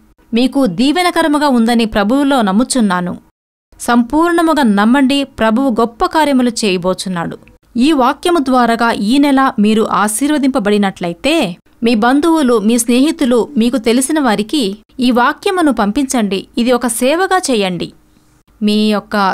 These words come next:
స్నేహితులందరూ ఈ జీవవాక్యమును విననివ్వండి. అది దేవునికి మహిమను కలుగచేస్తుంది. ఈ బైబిల్ కాల్స్ ఛానల్తో పాటుగా, బైబిల్ కాల్స్ సేవతో పాటు మరొక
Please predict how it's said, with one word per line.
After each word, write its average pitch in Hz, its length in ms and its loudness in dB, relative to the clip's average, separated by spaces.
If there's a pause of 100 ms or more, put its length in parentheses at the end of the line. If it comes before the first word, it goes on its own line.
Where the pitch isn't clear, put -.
స్నేహితులందరూ 277 1120 0
ఈ 214 120 0
జీవవాక్యమును 233 1120 -2
విననివ్వండి. 196 760 -2 (560)
అది 226 280 0 (140)
దేవునికి 302 460 0 (160)
మహిమను 262 380 0
కలుగచేస్తుంది. 202 840 -4 (420)
ఈ 240 100 0 (120)
బైబిల్ 277 340 2
కాల్స్ 285 380 -2 (120)
ఛానల్తో 202 440 -2
పాటుగా, 208 480 -2 (1300)
బైబిల్ 226 400 0
కాల్స్ 226 360 -2
సేవతో 269 440 0
పాటు 233 520 -2 (180)
మరొక 269 320 0